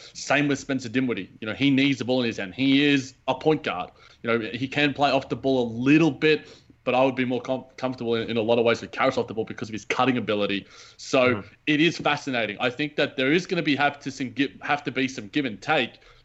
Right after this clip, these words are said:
Speaker 1: if we were to, you know, stick with the route of, of, of Caris and, and, and Spencer being there rather than sort of getting a third sort of ball dominant guy like a, a Bradley Beal or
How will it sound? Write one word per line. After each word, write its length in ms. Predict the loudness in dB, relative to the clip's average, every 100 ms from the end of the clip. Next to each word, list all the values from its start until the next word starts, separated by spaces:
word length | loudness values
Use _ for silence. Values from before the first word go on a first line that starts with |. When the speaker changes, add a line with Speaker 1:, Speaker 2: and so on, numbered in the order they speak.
| _ -4
Speaker 1:
if 200 | -4 -2
we 160 | -4
were 280 | 0 2 2
to, 480 | 0 -2 0 0 -4 -14 _
you 80 | -6
know, 100 | -6 -6
stick 440 | -14 -14 -4 -4 -2
with 140 | -4
the 80 | 0
route 280 | 2 2 2
of, 360 | 0 0 0
of, 200 | -4 -8 -10
of 180 | -14 -8
Caris 440 | -2 0 0 -6
and, 80 | -10
and, 200 | -10 -10
and 160 | -12 -12
Spencer 680 | -6 -6 -4 -2 -2 -2 -8 -20 -4
being 280 | 0 0 0
there 160 | -2
rather 260 | 0 0 0
than 80 | -4
sort 160 | -8
of 80 | -10 -12 -2
getting 320 | 2 2 -2 -10 -10 -8
a 80 |
third 380 | -4 2 4 4
sort 120 | 0
of 120 | -4 0
ball 180 | 2
dominant 320 | 2 -2 -4 2
guy 160 | 4
like 240 | 4 2 0
a, 120 | 0
a 100 | 0
Bradley 280 | 0 0 -2
Beal 420 | 0 0 0 0
or 240 | 0 -2